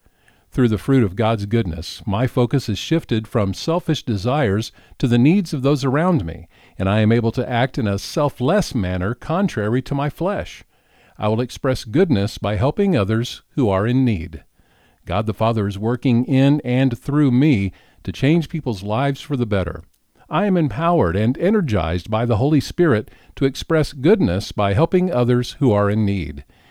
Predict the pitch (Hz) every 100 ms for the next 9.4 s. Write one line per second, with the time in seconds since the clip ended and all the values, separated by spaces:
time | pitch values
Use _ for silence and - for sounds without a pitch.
0 | _ - 107 123 117 127 117 123 127 110
1 | 117 120 107 92 123 80 - 123 208 196
2 | 165 147 165 156 123 113 147 139 117 107
3 | 104 110 127 - - 151 170 - 180 165
4 | 113 92 80 - 82 82 - _ - -
5 | - 95 110 104 101 113 110 - - 110
6 | 104 123 156 123 123 123 113 - 165 175
7 | 135 113 104 123 165 160 175 - 82 -
8 | - - _ - 151 190 170 - 170 160
9 | 82 80 - -